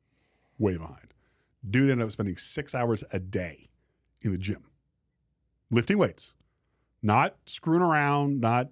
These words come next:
eating a peanut butter chocolate protein shake. No, literally hitting the weights. And he had a stopwatch, and he had to lift weights and turn it off when he stopped in between sets, do his walk around, and then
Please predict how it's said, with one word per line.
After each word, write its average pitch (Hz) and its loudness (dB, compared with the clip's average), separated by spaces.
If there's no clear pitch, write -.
eating 123 2
a 117 2
peanut 123 0
butter 117 2
chocolate 117 0
protein 107 0
shake. 92 -6
No, 110 -4
literally 131 4
hitting 117 2
the 113 2
weights. - -6
And 104 0
he 107 2
had 104 4
a 104 0
stopwatch, - -10
and 98 -2
he 95 0
had 95 0
to 90 -4
lift 92 -4
weights 160 0
and - -14
turn 104 0
it - 4
off 123 2
when 135 4
he 147 2
stopped 117 -6
in 127 0
between 113 2
sets, - -8
do 110 4
his 123 2
walk 113 2
around, 110 2
and 107 -4
then 95 -2